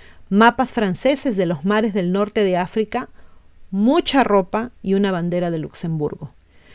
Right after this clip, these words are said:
El barco ha sido descrito como una goleta de estilo clásico,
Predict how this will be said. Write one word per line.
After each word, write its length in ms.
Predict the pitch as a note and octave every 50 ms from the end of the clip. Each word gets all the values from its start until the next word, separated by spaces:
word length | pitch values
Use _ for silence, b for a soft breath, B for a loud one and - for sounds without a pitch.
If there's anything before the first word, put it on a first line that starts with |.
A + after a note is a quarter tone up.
| b b b b
El 180 | G#3 F#3+ F#3
barco 400 | F#3 A3 A#3 B3 C#4 C4+ - D#4+
ha 60 | C#4+
sido 260 | - - B3+ A3+ A3+ A3
descrito 520 | G#3+ - - - G#3+ A3 G#3+ - A#3+ A#3+
como 240 | - F3+ F3+ F3 F3+
una 180 | G3+ G#3+ A3
goleta 460 | G#3+ F#3+ F3 F3 F#3 G3 G#3 - A3+ G#3+
de 80 | F#3
estilo 400 | E3+ - - - G3+ F#3+ F#3+ F3+ -
clásico, 600 | - A#3+ A#3 A3 F3+ - - D#3+ - - - -